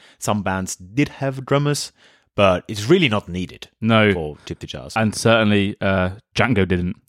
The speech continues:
Speaker 2: So
Speaker 1: No, yeah.
Speaker 2: he, he, it was, r-, you know, really a, a, a percussion thing.
Speaker 1: Yeah.
Speaker 2: So that's the, that's the, the strumming style, if you like.
Speaker 1: Right.
Speaker 2: The d-, d-,
Speaker 1: And I
Speaker 2: d-,
Speaker 1: thought,
Speaker 2: d-
Speaker 1: especially at the beginning with the da-da-da-da-da,
Speaker 2: Mm-hmm.
Speaker 1: kind of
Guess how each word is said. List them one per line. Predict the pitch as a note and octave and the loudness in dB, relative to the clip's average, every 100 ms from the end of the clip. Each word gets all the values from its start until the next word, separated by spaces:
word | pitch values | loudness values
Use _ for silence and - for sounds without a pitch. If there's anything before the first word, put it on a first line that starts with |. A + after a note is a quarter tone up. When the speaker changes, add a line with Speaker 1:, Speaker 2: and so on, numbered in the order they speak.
| - | -18
Speaker 2:
So | - G2 | -2 0
Speaker 1:
No, | F#2 E2+ - | 0 -2 -2
yeah. | A#2 | 2
Speaker 2:
he, | A#2+ - | 2 2
he, | F#2+ B2 | -4 -2
it | A#2+ | 0
was, | A2+ G2 | 2 0
r-, | G#2 G2+ - | -2 -8 -4
you | A2 | 0
know, | G2+ F2 - A2+ | 0 -2 -6 0
really | A2 G#2 | 2 2
a, | G2 - | 0 -4
a, | G2+ F2+ - _ _ - | -8 -8 -12 _ _ -16
a | |
percussion | - G2 G2+ - E2+ | -10 -4 -4 -4 -6
thing. | F#2 F2 - - | -4 -6 -8 -2
Speaker 1:
Yeah. | C3+ F2+ | 0 2
Speaker 2:
So | A#2+ G#2+ - _ _ _ D#3 | 2 2 0 _ _ _ 0
that's | D#3 | 0
the, | - D3 C3+ A2+ | 2 2 2 2
that's | C#3+ - | 0 0
the, | - B2 A2+ G#2 _ _ _ _ - | 0 2 4 0 _ _ _ _ -6
the | A#2+ | -6
strumming | - C#3 A2+ - | 2 2 2 -2
style, | - G2 F#2+ | 0 0 -2
if | G2+ | -6
you | |
like. | F2+ F#2 | -10 -8
Speaker 1:
Right. | G#2 F#2 C#2 G2+ _ | 0 0 0 -14 _
Speaker 2:
The | G#2+ | -10
d-, | - - | -10 -20
d-, | G2 | -12
Speaker 1:
And | B2 | -2
I | C#3 | 2
Speaker 2:
d-, | |
Speaker 1:
thought, | F3+ F3+ | 4 2
Speaker 2:
d- | F#2+ - - | 0 -14 -14
Speaker 1:
especially | B2+ F3+ E3+ D3+ | -2 0 2 2
at | |
the | |
beginning | B2+ B2 D#3 D3 | 0 2 2 0
with | B2+ | 0
the | C3 C#3 _ _ | -2 -2 _ _
da-da-da-da-da, | A#3+ A3 G#3+ G#3+ G#3+ G#3 G#3+ G#3+ G#3 - | 2 4 4 4 2 0 0 -2 -6 -6
Speaker 2:
Mm-hmm. | A#2+ B2+ | -2 0
Speaker 1:
kind | D#3+ A2+ | 0 -2
of | G#2 | -4